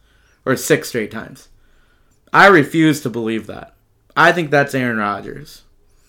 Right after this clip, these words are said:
I'm being very, very critical of Aaron Rodgers because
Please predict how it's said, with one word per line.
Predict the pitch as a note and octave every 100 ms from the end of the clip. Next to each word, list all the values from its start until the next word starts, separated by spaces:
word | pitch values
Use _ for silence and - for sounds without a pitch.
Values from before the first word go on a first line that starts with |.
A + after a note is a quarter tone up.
| _ _ _ _ _ _ _ C#3+
I'm | E3+ B3 G3+
being | F#3+ D3
very, | A2+ D3+ D3+ C#3+
very | C3 B2 A#2
critical | A#2+ A2+ A2 A2
of |
Aaron | G#2+ A2 G#2
Rodgers | G#2+ G2+ G#2
because | G#2+ A2 C#3 A2+